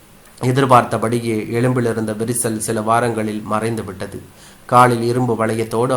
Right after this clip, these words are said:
ஆஸ்பத்திரிக்கு சென்ற கமலம் அது இல்லாமல் சக்கர நாற்காலியில் வீடு திரும்பினாள்.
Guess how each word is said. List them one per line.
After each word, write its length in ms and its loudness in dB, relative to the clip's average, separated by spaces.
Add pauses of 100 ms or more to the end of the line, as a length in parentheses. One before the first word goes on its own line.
ஆஸ்பத்திரிக்கு 540 -4
சென்ற 360 -4
கமலம் 380 -2 (160)
அது 140 -6 (100)
இல்லாமல் 420 0 (100)
சக்கர 280 -2 (120)
நாற்காலியில் 640 -2 (140)
வீடு 280 -2
திரும்பினாள். 500 -8